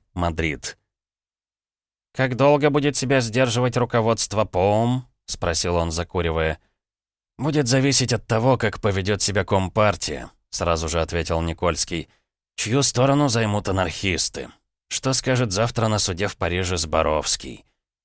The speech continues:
Или кого еще арестуют в Москве?» Но этого Никольский, естественно, вслух не произнес. Он много лучше других представлял себе, что сейчас происходит в Москве. Знал, например, что второй открытый процесс над троцкистами, который должен был состояться еще в декабре,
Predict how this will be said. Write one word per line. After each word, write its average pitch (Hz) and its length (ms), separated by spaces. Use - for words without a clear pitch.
Или 117 180
кого 113 240
еще 110 440
арестуют 101 500
в 87 80
Москве?» 80 580
Но 104 200
этого 117 220
Никольский, 101 540
естественно, 85 720
вслух 82 320
не 80 80
произнес. 78 640
Он 107 160
много 127 300
лучше 131 300
других 113 400
представлял 110 600
себе, 110 260
что - 240
сейчас 92 420
происходит 92 580
в 90 40
Москве. 82 560
Знал, 98 320
например, 104 400
что 95 260
второй 101 320
открытый 92 400
процесс 90 480
над 85 280
троцкистами, 90 800
который 87 360
должен 85 420
был 85 160
состояться 87 580
еще 80 360
в 80 60
декабре, 82 560